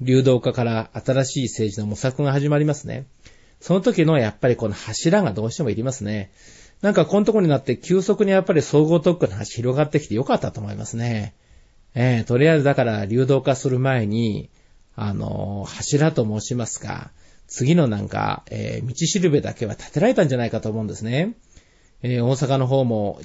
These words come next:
ね、海外からの投資を呼び込む、まあ、そう、なんだっけ？戦略的国際総合特区なんて言ったかな？なんか、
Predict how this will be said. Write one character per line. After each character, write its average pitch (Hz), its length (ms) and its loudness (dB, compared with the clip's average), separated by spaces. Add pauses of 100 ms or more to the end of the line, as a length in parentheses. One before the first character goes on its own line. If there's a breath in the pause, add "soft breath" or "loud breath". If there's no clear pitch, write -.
(220)
ね、 135 240 0
海 147 200 4
外 117 160 2
か 113 80 -4
ら 107 80 0
の 104 60 -4
投 120 180 -2
資 120 160 -2
を 117 40 0
呼 117 60 0
び 120 40 0
込 117 160 -2
む、 101 220 -4
ま 107 160 -4
あ、 101 40 -4
そ 135 320 -2 (520)
う、 92 40 -10
な 120 140 -2
ん 147 40 -4
だ 135 60 -8
っ - 80 -18
け？ 180 220 -8 (460 soft breath)
戦 131 320 2
略 190 180 4
的 208 400 2 (140)
国 - 160 -6
際 160 320 2
総 160 220 4
合 156 120 2
特 156 240 -2
区 - 60 -12
な - 40 -14
ん - 60 -16
て - 80 -18
言 120 80 -4
っ - 20 -6
た 110 60 -4
か - 20 -6
な？ 113 100 -6
な 117 80 -2
ん 104 40 -8
か、 - 160 -10